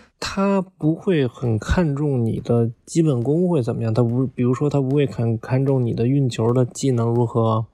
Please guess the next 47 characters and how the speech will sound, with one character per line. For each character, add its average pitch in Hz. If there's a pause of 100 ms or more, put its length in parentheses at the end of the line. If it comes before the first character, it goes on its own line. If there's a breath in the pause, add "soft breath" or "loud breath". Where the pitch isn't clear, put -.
他 123
不 120
会 135
很 120
看 131
重 135
你 117
的 117
百 123
米 127
冲 147
刺 151
的 120
成 117
绩 151
是 131 (140)
什 -
么 113
样 113
的， 110 (340 loud breath)
也 123
不 117
会 165
看 143
重 135 (100)
你 127 (400 loud breath)
是 -
不 135
是 131
在 120 (380 loud breath)
这 143
几 117
个 131
点， 127
就 120
是 120
定 147
点 113
投 123
篮 120
的 120
水 -
平 110
是 151
怎 131
么 156
样。 120